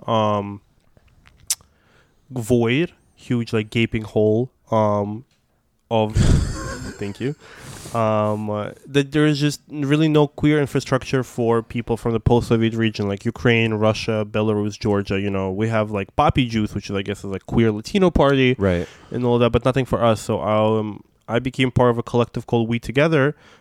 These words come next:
Speaker 1: where we organize events, nightlife events for the sisa community. sisa stands for Caucasus,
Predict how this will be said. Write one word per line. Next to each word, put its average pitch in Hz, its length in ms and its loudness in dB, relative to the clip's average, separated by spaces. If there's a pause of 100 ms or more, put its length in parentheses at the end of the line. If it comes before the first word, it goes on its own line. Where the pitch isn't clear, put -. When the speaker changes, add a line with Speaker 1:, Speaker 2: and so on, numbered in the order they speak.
(120)
Speaker 1:
where 113 300 2
we 110 500 -2
organize 110 960 -2 (160)
events, 113 560 -2
nightlife 123 420 0
events 107 420 -4
for 104 460 -4
the 101 500 -4
sisa - 380 -6
community. 101 540 -4
sisa 107 320 -10
stands 107 240 -6
for 95 160 -10
Caucasus, 143 760 -2